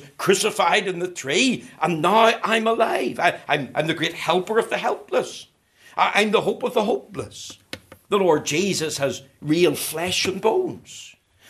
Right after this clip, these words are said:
The Lord Jesus can be touched and felt.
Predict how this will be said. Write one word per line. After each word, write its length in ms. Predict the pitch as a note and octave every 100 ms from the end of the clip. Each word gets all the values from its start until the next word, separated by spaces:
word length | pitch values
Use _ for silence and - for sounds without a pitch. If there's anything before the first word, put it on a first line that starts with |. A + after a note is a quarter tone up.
| -
The 100 | G3
Lord 300 | F3+ F3 E3+
Jesus 500 | D#3+ A3 E3+ F#3 -
can 160 | E3
be 120 | D3+
touched 580 | - - G#3+ - - -
and 120 | -
felt. 540 | B3+ - F4+ F4 -